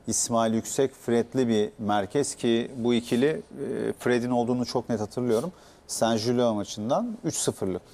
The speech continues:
E, turu ilk maçta bitirmişti Fenerbahçe. O yüzden oyuncu grubu önemli. Çağlar iyileşti ki son maç oyuna girdi. E, sakatlanması önemli. E, biraz sakat oyuncuları vardı Fenerbahçe'nin. Mert Hakan aynı şekilde.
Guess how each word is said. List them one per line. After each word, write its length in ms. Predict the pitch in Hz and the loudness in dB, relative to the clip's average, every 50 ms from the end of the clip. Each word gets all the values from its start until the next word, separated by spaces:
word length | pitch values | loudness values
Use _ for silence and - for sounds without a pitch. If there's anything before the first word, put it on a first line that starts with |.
| - 127 127 | -10 -8 -8
E, 40 | |
turu 220 | - - - 120 147 | -6 -4 0 0 0
ilk 160 | 160 151 - | 0 2 0
maçta 280 | 143 127 113 - 120 107 | 0 0 0 0 -2 -2
bitirmişti 400 | 98 - - 95 - - - - | -2 -4 -8 -10 -10 -10 -4 -2
Fenerbahçe. 500 | 104 98 95 92 92 92 90 - - 120 | -2 0 0 2 0 0 0 2 2 2
O 60 | 123 | 2
yüzden 300 | 113 113 123 143 151 151 - - - - - - - - - | 4 4 2 2 2 0 -6 -16 -20 -20 -20 -20 -16 -2 2
oyuncu 380 | 127 117 120 127 127 131 147 135 | 4 4 4 4 2 2 0 2
grubu 220 | 143 143 143 151 | 2 4 4 4
önemli. 540 | 156 156 151 151 139 135 131 131 139 147 - - - - | 4 4 4 2 2 2 0 0 0 -2 -2 -6 -8 0
Çağlar 500 | - 131 123 127 135 143 143 147 143 - - | 4 4 6 6 6 6 6 4 4 0 -2
iyileşti 440 | 147 131 131 135 143 131 - - - | 0 2 4 4 4 2 0 -6 -10
ki 100 | - - | -8 -2
son 180 | - 143 135 135 | 0 0 0 0
maç 220 | 127 123 - - | -2 -2 0 2
oyuna 260 | 123 123 120 120 117 | 2 4 4 4 4
girdi. 360 | 110 110 107 98 95 104 110 - - - - - - 110 107 | 2 2 0 0 0 -2 -4 -4 -10 -20 -20 -18 -14 -10 -8
E, 40 | |
sakatlanması 1160 | - - 117 107 - 113 107 - - 110 104 - - - 117 - - - 127 - - - - 117 | -2 0 0 2 2 2 0 2 0 -2 -4 -4 -4 -8 -8 -8 -8 -14 -14 -10 -8 -4 -4 -2
önemli. 480 | 120 113 107 107 101 98 98 98 101 - - - - - - - - - - | 0 2 2 2 2 0 -2 -4 -4 -6 -10 -18 -20 -20 -20 -20 -14 -8 -2
E, 60 | 95 | 0
biraz 220 | 113 113 127 123 | 2 4 4 2
sakat 340 | - - 127 113 - 139 - | 2 -2 -2 -2 -2 0 2
oyuncuları 360 | 131 131 127 117 131 139 139 | 2 2 2 2 2 4 4
vardı 200 | 131 120 113 95 - | 4 4 2 2 -2
Fenerbahçe'nin. 520 | - 101 101 98 98 98 - - - 107 107 | -2 -2 0 2 2 0 0 -2 -4 -2 2
Mert 240 | 110 110 107 - | 2 2 2 4
Hakan 260 | 117 113 107 - 120 113 | 2 2 2 2 0 2
aynı 200 | 113 110 104 - | 2 0 -2 -2
şekilde. 440 | - 101 87 - 92 90 92 95 | -4 -4 -4 -4 -4 -2 -4 -4